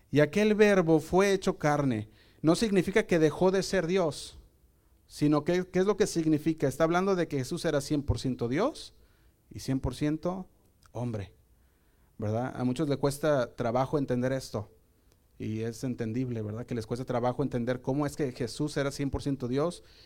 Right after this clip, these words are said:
y cien por ciento hombre. Pero lo malo es que muchos, al no entenderlo, lo rechazan. Y fíjate lo que ha pasado. Hubo, eh, durante el primer siglo, cuando buscaba dentro de la historia de los cristianos,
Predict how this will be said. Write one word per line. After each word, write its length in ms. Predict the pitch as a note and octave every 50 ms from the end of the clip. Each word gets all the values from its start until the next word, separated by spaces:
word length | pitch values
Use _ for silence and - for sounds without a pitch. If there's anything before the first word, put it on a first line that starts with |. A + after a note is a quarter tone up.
| - -
y 80 | A#2+ G#2+
cien 180 | - C#3 C3+
por 120 | - C#3 A#2+
ciento 320 | - C#3+ B2+ B2 C#3 C3+
hombre. 400 | C#3+ D#3 D#3+ D#3 C#3+ B2+ A#2+ - - - - - - _ -
Pero 180 | - C3 B2+ B2+
lo 120 | C3 B2+
malo 360 | C3 C3+ C#3 D#3 E3+ D#3 D3
es 120 | C#3+ C#3+ -
que 140 | - D3+ C3+
muchos, 580 | C3 C#3 D3+ D3+ - F#3 F3 D#3 - - - - -
al 220 | - A#2 B2 B2+
no 140 | B2+ C#3 D#3+
entenderlo, 640 | F3 - - F3+ E3+ D#3+ E3+ F3 E3 D3+ D3 C#3 C3
lo 200 | B2 B2 B2 B2
rechazan. 800 | A#2+ B2 B2 B2 - - - D#3+ E3+ E3 - D3 A#2+ A2 G#2 G#2+ - _ _ _ _ _ _ _ _ _ _ _ _ _ _ _ _ _ _ _ _
Y 80 | - A#2+
fíjate 340 | D3 D3+ D#3+ E3 E3 D#3+ C#3+
lo 140 | C#3 C3+ C#3
que 80 | C#3+
ha 100 | C#3 C#3+
pasado. 540 | D3 D3+ C#3+ - E3 E3+ D#3+ D3 C3 A2+ - - - - - -
Hubo, 420 | C3+ C3+ C3+ D#3 E3+ E3 C#3+ C#3
eh, 40 | C#3
durante 360 | B2 C#3 C3+ C3+ B2+ B2 C#3
el 80 | C3+ B2+
primer 300 | - C#3+ C3 C#3+ D3+ D3
siglo, 360 | - F3 F3 E3+ E3+ F#3 F3+
cuando 220 | - D#3 D3 C#3+
buscaba 560 | C3 C3+ B2+ - - D3 D#3+ F3 E3+ D#3+ C#3+ A#2
dentro 300 | C3+ C#3 B2+ - C3+ C3
de 80 | B2+
la 80 | B2 B2
historia 380 | A#2+ - - D3 C#3+ E3 E3+
de 80 | E3 C#3+
los 140 | B2+ A#2+ -
cristianos, 720 | - C3 A#2+ - - F3+ F3+ F3 D3+ C#3+ C#3+ C#3 -